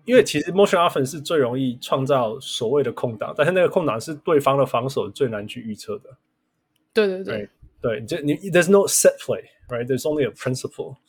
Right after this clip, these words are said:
Speaker 1: 所以，所以防守只能所谓 read and react 什么之类的。那，那你，你，你做够，够多，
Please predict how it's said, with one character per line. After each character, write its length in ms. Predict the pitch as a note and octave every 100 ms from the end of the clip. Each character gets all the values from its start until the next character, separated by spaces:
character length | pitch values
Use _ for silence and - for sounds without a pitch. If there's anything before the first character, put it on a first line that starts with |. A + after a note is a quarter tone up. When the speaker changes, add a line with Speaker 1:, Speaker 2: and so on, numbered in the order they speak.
| _ _ _
Speaker 1:
所 180 | - D3
以， 180 | C3 - - _ _ _
所 220 | - C#3+
以 280 | B2 A2 _ _ _ _
防 200 | B2+ D3
守 180 | D3 A2
只 120 | A2
能 180 | G#2 A2+
所 160 | G#2+
谓 100 | B2
read 260 | A#2 A#2+ A2+
and 40 |
react 360 | G#2 G#2 G#2 G2+
什 140 | - B2
么 100 | B2
之 140 | -
类 140 | B2+ C#3+
的。 240 | - B2+ A#2
那， 80 | A#2+ -
那 240 | B2+ B2+ - _ -
你， 220 | C#3 B2+
你， 140 | B2+ C#3
你 120 | C3
做 280 | A#2 G3 C#3+
够， 240 | - - -
够 180 | F3 C#3
多， 380 | D3 C#3+ D3+